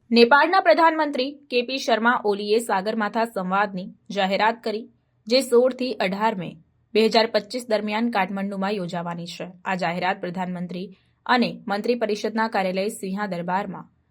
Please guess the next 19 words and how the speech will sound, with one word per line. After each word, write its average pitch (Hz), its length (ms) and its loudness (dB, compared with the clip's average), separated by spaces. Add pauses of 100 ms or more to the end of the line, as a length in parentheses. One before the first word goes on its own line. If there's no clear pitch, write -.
(160)
વન 226 260 4
અને 233 240 2
પર્યાવરણ 202 520 0
મંત્રાલય 180 520 -4
અને 190 240 -6
વિદેશ 185 340 -8
મંત્રાલય 180 420 -8
દ્વારા 185 400 -8
આયોજિત 185 380 -8
કાર્યક્રમ 185 440 -8
દરમિયાન 180 420 -8
કરવામાં 175 440 -8
આવી 175 180 -10
હતી. 180 220 -16 (580)
સાગરમાથા 262 540 2
સંવાદ 247 460 4 (120)
એક 240 240 0
બહુ 196 260 -2
હિસ્સેદાર 190 500 -4